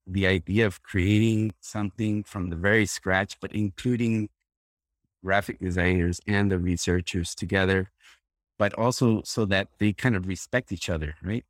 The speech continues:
'Cause I, I think sometimes, uh, the graphic designers might think as the researcher as a client, more than a colleague or somebody who's going to work,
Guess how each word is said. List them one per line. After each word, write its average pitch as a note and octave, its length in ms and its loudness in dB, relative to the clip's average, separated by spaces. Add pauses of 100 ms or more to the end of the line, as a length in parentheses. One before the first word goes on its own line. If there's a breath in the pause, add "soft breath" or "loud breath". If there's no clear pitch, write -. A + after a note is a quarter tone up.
(120)
'Cause A2 300 -2
I, G2 240 -2
I G#2+ 80 -4
think B2+ 340 0 (640)
sometimes, A2 920 -4 (280)
uh, F#2 400 -2 (520)
the F2+ 440 -4
graphic G2 360 -4
designers G2 480 -2
might F2+ 220 -2
think G#2 220 -6
as E2+ 180 -6
the F2 120 -4
researcher F#2+ 680 0
as E2+ 200 -2
a D#2 60 -18
client, A2+ 440 -6 (920)
more G2 300 0
than F#2 220 0
a D#2+ 80 -6
colleague G2+ 520 0
or F2 140 -2
somebody F#2 440 -2
who's F2 220 -4
going F#2 300 0
to E2+ 240 -8
work, F#2+ 260 -2